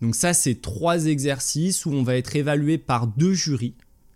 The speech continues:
Donc quatre personnes au total. Et, euh, pour ma part, euh, le jury était varié. J'avais un directeur régional, j'avais, euh, un responsable administratif, j'avais un responsable formation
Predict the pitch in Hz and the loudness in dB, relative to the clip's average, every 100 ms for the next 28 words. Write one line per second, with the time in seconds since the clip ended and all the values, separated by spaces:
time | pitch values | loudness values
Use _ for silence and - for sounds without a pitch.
0 | _ _ _ _ 110 110 - 170 - 151 | _ _ _ _ -2 0 -2 -4 -4 -8
1 | - - 131 110 107 95 117 156 170 - | -4 -4 -2 -4 -8 -6 -6 -6 -12 -20
2 | - - - - - - _ - - - | -20 -20 -20 -20 -20 -20 _ -20 -20 -20
3 | - - - - 123 139 170 160 120 113 | -20 -20 -20 0 4 6 6 6 4 0
4 | - 127 123 113 - 131 151 127 110 110 | -2 0 2 2 2 2 2 0 -2 0
5 | 120 113 107 117 151 135 110 107 98 110 | 2 2 0 0 0 0 -2 -2 0 2
6 | 156 180 147 107 113 110 107 113 127 131 | 4 2 2 0 -2 0 -2 0 -2 -2
7 | 139 104 117 101 107 104 123 151 165 113 | -2 0 0 2 0 0 0 0 -2 -4
8 | 110 104 123 135 123 107 107 104 98 120 | -4 -2 0 0 0 -2 -4 -6 -6 -6
9 | - 127 117 - 127 120 107 104 104 110 | -6 -6 -6 -4 -2 -2 -2 -2 -4 -4
10 | 110 110 104 - 104 - 185 - - - | -2 -2 -6 -6 -6 -4 -6 -8 -20 -20
11 | - - - 107 110 101 90 135 - 135 | -20 -20 -8 -4 -2 -2 -2 -2 -2 -4
12 | - 139 120 104 - 165 143 135 123 - | -2 -2 -2 -4 -6 -6 -4 -4 -4 -6
13 | 131 | -10